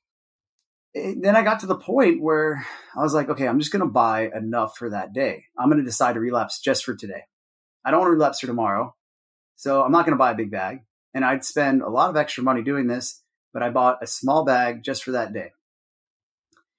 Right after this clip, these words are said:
And sometimes it would last me two days, but, and then I'd try to stop and I always ended up back at that store one way or another.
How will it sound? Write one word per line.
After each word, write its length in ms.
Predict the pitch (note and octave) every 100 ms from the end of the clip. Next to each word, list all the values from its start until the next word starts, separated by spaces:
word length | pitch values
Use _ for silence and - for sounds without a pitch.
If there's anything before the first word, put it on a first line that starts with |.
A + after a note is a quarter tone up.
| _ _ _ _ _ -
And 540 | A#2 A#2+ A#2 A#2 A2 - _ _ _
sometimes 460 | - E3 D#3 D#3 D3
it 40 |
would 80 | D3
last 280 | C3+ C3+ D3
me 120 | C#3
two 200 | - B2
days, 460 | G#2+ G#2+ A2 - _ _ _
but, 380 | B2 A#2 A2 - _ _ _ _ _ -
and 120 | C3
then 140 | C#3+ C#3+
I'd 160 | C3+
try 160 | D3 C3+
to 60 |
stop 400 | C3+ - B2+ B2+
and 80 | A#2+
I 120 | A#2
always 320 | A2+ B2 A#2+ A2+
ended 180 | A2
up 120 | G#2+ G#2
back 200 | G#2 G#2
at 100 | G2
that 140 | F2+
store 260 | - F#2+ F#2
one 160 | G2
way 100 | G#2
or 40 | G2+
another. 360 | - - -